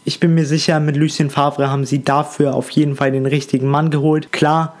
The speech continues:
man kann viel in der Theorie immer sagen, ob das dann auch in der Praxis zu-, zutrifft. Ich erinnere mich nur daran, als ich, was ich damals dazu gesagt habe, als Peter Bosch zu Borussia Dortmund kam und auch Peter Stöger, habe ich auch beides mal gesagt, es waren gute Entscheidungen. Tja,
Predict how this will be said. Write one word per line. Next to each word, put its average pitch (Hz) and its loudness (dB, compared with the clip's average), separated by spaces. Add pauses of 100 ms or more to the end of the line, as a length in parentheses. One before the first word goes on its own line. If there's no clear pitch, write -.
(240)
man 131 0
kann 143 0
viel 175 2
in 156 2
der 143 2
Theorie 151 2
immer 131 0
sagen, 165 0
ob - -4
das 139 -4
dann 131 -2
auch 131 0
in 127 -4
der 123 0
Praxis - -6
zu-, 127 -4
zutrifft. 180 -2
Ich 123 0
erinnere 147 0
mich 127 -6
nur 135 0
daran, 151 0
als 131 -2
ich, - -10
was 147 -2
ich 139 -8
damals 143 0
dazu 135 -4
gesagt 139 -2
habe, 123 -4
als 131 -2
Peter 135 -2
Bosch - -2
zu 139 0
Borussia 135 0
Dortmund 147 0
kam 143 0
und 127 -2
auch - -4
Peter 135 0
Stöger, 185 0
habe 139 -2
ich - -4
auch - -2
beides 151 -2
mal 147 2
gesagt, 143 -2
es - -6
waren 131 0
gute 175 2
Entscheidungen. 151 0
Tja, 151 -2